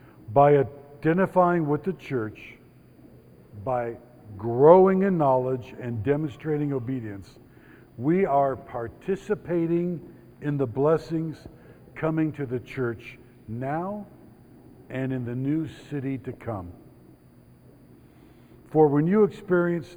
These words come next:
the full reality of the miracle birth stated in verses seven through nine,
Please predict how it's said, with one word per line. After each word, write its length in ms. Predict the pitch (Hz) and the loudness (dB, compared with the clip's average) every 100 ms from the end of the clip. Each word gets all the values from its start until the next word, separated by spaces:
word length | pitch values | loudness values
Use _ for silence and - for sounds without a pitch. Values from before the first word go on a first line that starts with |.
| - | -8
the 140 | 135 110 - | -8 -8 -12
full 340 | - 185 202 185 | -2 0 0 -2
reality 840 | 175 151 139 139 117 98 95 101 - - - - - - - - | -2 0 2 0 -2 -6 -8 -10 -14 -20 -20 -20 -20 -20 -20 -8
of 160 | 123 113 | -4 -2
the 120 | 120 | -2
miracle 560 | 123 143 160 151 147 | 0 2 2 0 -2
birth 480 | 143 113 139 131 127 - - | -4 -2 -2 -2 -6 -14 -12
stated 540 | 135 127 117 95 95 - - - - - | -6 -6 -6 -8 -10 -16 -20 -20 -20 -16
in 160 | 120 117 | -14 -8
verses 420 | 127 135 - 117 - | -6 -6 -10 -18 -10
seven 260 | 131 120 120 | -8 -8 -8
through 200 | 127 127 | -6 -6
nine, 360 | 104 95 92 | -6 -8 -10